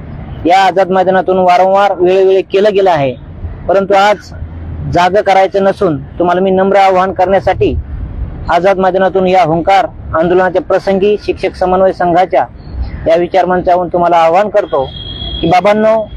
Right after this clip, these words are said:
येणारी मंत्रिमंडळाची बैठक ही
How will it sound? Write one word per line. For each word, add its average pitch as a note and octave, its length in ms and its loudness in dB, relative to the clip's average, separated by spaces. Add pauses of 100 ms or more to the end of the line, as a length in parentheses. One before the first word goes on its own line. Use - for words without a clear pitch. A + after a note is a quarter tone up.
(480)
येणारी G#3+ 640 2 (580)
मंत्रिमंडळाची G#3 720 2
बैठक G#3 400 2 (280)
ही A3+ 360 0